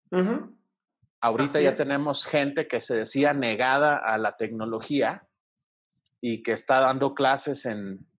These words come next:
Speaker 2: en Zoom. <laughs> Yo tengo primos maestros que así están ahorita, que tuvieron que aprender y antes, pues, usaban la tecnología, pero no para esto.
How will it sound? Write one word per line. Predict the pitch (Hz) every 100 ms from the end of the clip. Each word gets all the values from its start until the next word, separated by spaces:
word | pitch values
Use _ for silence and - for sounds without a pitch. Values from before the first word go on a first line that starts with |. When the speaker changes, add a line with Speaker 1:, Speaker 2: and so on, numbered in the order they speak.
| _
Speaker 2:
en | 113 110
Zoom. | 107 156 165 165 - _ _
<laughs> | - 622 622 587 622 622 698 659 - - - - - - - _ _ - - - -
Yo | 135 131
tengo | 147 147 147
primos | 147 151 147 135
maestros | 127 127 139 143 170 147
que | 123
así | 113 -
están | 131 - 139 156
ahorita, | 131 226 - -
que | 117
tuvieron | 113 123 147 143
que | 147
aprender | 143 143 139 208
y | 233
antes, | 143 151 160 -
pues, | 190 165 277
usaban | - 110 131 196
la | 190
tecnología, | 170 139 107 98 - 170
pero | 147 113
no | 127 123
para | 147 135 143
esto. | - -